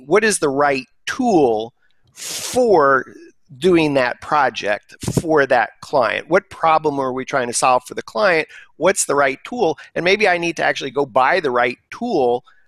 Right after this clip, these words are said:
uh, instead of using my screwdriver to jam-,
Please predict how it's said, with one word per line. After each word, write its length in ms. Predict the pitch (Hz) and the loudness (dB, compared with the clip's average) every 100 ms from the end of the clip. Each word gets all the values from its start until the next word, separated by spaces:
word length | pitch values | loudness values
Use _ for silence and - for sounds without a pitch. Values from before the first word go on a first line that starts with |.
| - | -6
uh, 340 | 123 120 120 | -2 2 2
instead 260 | 135 131 147 | 0 -2 -2
of 80 | 139 | -2
using 240 | 143 131 | -2 -2
my 140 | 117 110 | -2 -2
screwdriver 680 | - 214 196 151 123 123 | -4 -8 -2 0 0 -2
to 380 | 120 120 123 - | -2 -4 -6 -16
jam-, 300 | - 143 131 | -4 -2 -2